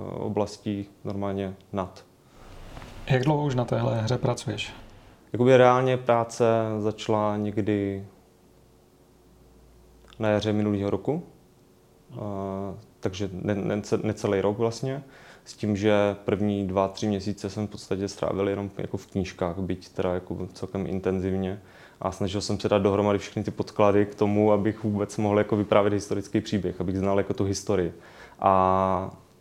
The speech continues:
Speaker 1: úplně na začátku jsem vlastně hledal nějaký zajímavý, eh, místo v té historii. Protože jsem věděl, že chci husity, že chci některou z těch jejich výprav, ale hledal jsem některou, která by v sobě obsahovala jako zajímavý nebo záhadný nějaký místa, které nejsou třeba úplně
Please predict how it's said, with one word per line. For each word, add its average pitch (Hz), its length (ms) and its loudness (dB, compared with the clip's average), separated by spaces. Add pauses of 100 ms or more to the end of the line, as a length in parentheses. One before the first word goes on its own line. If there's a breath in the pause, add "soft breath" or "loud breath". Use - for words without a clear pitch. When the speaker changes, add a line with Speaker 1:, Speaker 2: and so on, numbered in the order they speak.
Speaker 1:
úplně 120 320 6
na 117 80 10
začátku 117 380 4
jsem 117 160 -2
vlastně 113 240 -2
hledal 113 340 6
nějaký 110 560 0 (200)
zajímavý, 107 920 2 (100)
eh, 98 180 -4
místo 117 340 2
v - 80 -6
té - 120 -10
historii. 95 520 -4 (600 loud breath)
Protože - 280 0
jsem 117 160 0
věděl, 117 220 6
že 113 120 0
chci 107 320 0
husity, 131 520 0 (920)
že 117 120 2
chci 120 200 2
některou 117 360 6
z 113 80 -4
těch 113 180 -2
jejich 127 180 6
výprav, 113 460 4
ale 110 160 4
hledal 110 320 6
jsem 110 440 0
některou, 110 400 4
která 107 260 4
by 107 140 0
v - 80 -10
sobě 107 220 2
obsahovala 107 400 0
jako 107 160 0
zajímavý 110 440 2
nebo 107 180 0
záhadný 107 480 6
nějaký 107 300 0
místa, 107 340 0
které 110 240 -4
nejsou 104 320 -4
třeba 107 260 0
úplně 107 360 -2